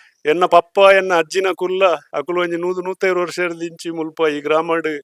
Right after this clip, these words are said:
ಉ-, ಇತ್ತಿನ ದಾಖಲೆ ಎಂಕುಲ್ಡು ಉಂಡು. ಅಂಚ ಏನ್ ಹಿಡ್ದವ್ರು ಅಕುಲೇ ಐನ್ ಮಿಯೊಂದಿತ್ತೇರ್ ಪನ್ಪುನ ಪಾತೆರನ್ ಎಂಕುಲು ಕೇನೊಂದುಲ್ಲ. ಎಂಕ್ಲೆ ಸುಮಾರು ಒಂಜಿ ಎನ್ಮನೂದು ವರ್ಷದ ಇತಿಹಾಸ ಉಂಡು ಪನ್ಪುನೇನು ಎಂಕಲ್ನ ಹಿರಿಯಕಲ್ನ ಲಾಗ ಐತ್ ಕೇಂದ್ ತೆರಿತ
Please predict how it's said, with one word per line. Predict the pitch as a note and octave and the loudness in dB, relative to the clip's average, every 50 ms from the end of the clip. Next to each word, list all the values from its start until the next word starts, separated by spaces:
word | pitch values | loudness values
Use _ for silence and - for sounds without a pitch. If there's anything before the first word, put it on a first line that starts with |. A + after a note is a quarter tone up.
| _ _ _ _ - | _ _ _ _ -12
ಉ-, | D3 D3 C#3 C#3 D3+ D3 D3 D3 | -8 -6 -6 -6 -8 -8 -10 -10
ಇತ್ತಿನ | - - D3+ D#3 F3 | -8 -8 -8 -6 -6
ದಾಖಲೆ | E3 C3+ C#3+ D#3 D#3 - F3 E3 D#3+ | -2 2 2 2 4 2 0 -2 -2
ಎಂಕುಲ್ಡು | D3 C#3+ C#3 C#3+ C#3+ C3 | -2 -4 -6 -8 -8 -6
ಉಂಡು. | B2+ A#2+ A2+ A2 A#2+ C#3+ _ _ _ _ _ _ _ - | -8 -8 -8 -10 -14 -14 _ _ _ _ _ _ _ -6
ಅಂಚ | E3 E3+ F3+ F3 | -6 -4 -2 -2
ಏನ್ | F#3+ F#3+ F#3 F#3 | -2 -2 -2 -4
ಹಿಡ್ದವ್ರು | F#3 F#3 F3+ F#3+ G3 G3 G3 | -6 -6 -4 -4 -4 -2 -2
ಅಕುಲೇ | F#3 E3+ C#3+ - - F#3+ G3+ G#3 G#3 G#3+ G#3+ | -2 -4 -4 -4 -4 -4 -2 0 2 2 2
ಐನ್ | A3+ G#3+ G3+ F#3 F3+ F#3 F#3 F3+ F3 E3+ D3 _ - | 0 0 -2 -2 -2 -2 -4 -8 -10 -10 -12 _ -10
ಮಿಯೊಂದಿತ್ತೇರ್ | D#3+ E3 F3 F3+ F3+ F3 E3+ - - E3+ E3 | -6 -4 -4 -4 -4 -6 -8 -6 -6 -6 -6
ಪನ್ಪುನ | D#3+ E3 D#3+ D#3+ D#3+ D#3+ D#3+ D#3 D3+ C#3+ C#3 - | -4 -6 -6 -6 -8 -10 -10 -10 -10 -10 -6 -2
ಪಾತೆರನ್ | D3 D3+ D#3 - E3+ D#3+ D#3+ E3 D#3 | -2 -2 0 -2 -4 -4 -4 -6 -6
ಎಂಕುಲು | D3 C#3+ C3+ D3 C3+ | -8 -10 -10 -14 -12
ಕೇನೊಂದುಲ್ಲ. | - D3 D3+ D#3 D#3 C#3+ C#3 B2+ A2+ A2 A2+ - - - - - - - - - _ _ - | -6 -6 -4 -4 -4 -6 -6 -6 -8 -10 -10 -14 -16 -18 -20 -20 -20 -20 -20 -20 _ _ -6
ಎಂಕ್ಲೆ | F#3+ F#3+ G3+ G#3+ F#3+ | -4 0 2 2 2
ಸುಮಾರು | - F#3+ F#3 G#3 G#3+ A3 G#3+ G#3 | 0 0 2 4 4 4 4 2
ಒಂಜಿ | G#3 G3+ G3+ G3+ G3+ F#3+ F3+ | 0 0 -4 -4 -2 -2 -2
ಎನ್ಮನೂದು | F#3 G3 G#3 G#3+ G#3+ G#3+ G3+ G#3 F#3+ | -2 -2 -4 -6 -6 -6 -8 -6 -6
ವರ್ಷದ | F#3+ - - G3 F#3+ F#3 F#3+ F#3 E3+ D3+ _ _ - | -6 -6 -4 -6 -4 -2 -2 -2 -2 -4 _ _ -14
ಇತಿಹಾಸ | D#3+ D#3+ D#3 F#3 F#3+ F#3 F3+ D#3 - | -14 -10 -2 2 4 4 4 2 0
ಉಂಡು | F3+ E3+ E3 F3 F3+ F3+ F3 | -4 -4 -4 -4 -4 -4 0
ಪನ್ಪುನೇನು | E3+ E3 E3 D#3+ - E3 F3 F3 F#3+ G3 E3+ | 0 0 -2 -2 -14 -14 -16 -16 -16 -16 -18
ಎಂಕಲ್ನ | D#3+ D#3+ D#3+ D#3+ D#3 D3+ | -18 -14 -12 -12 -10 -10
ಹಿರಿಯಕಲ್ನ | D3+ D#3 D3+ E3+ E3+ E3 - E3 D#3+ | -12 -10 -8 -6 -8 -6 -8 -8 -8
ಲಾಗ | D#3+ D3+ D3 C#3+ C#3+ D3 D3 | -8 -8 -8 -12 -12 -14 -14
ಐತ್ | D3+ - _ | -16 -16 _
ಕೇಂದ್ | - C#3+ C#3 C#3+ C#3 C#3 C3+ C3+ - _ _ - | -8 -6 -6 -6 -6 -10 -16 -18 -20 _ _ -2
ತೆರಿತ | C#3+ D3 C#3+ C#3 C3 - | -2 0 0 0 -4 -8